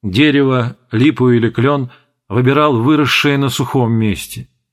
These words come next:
намазывал слоями жидкий левкас,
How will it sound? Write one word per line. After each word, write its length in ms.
намазывал 560
слоями 600
жидкий 520
левкас, 720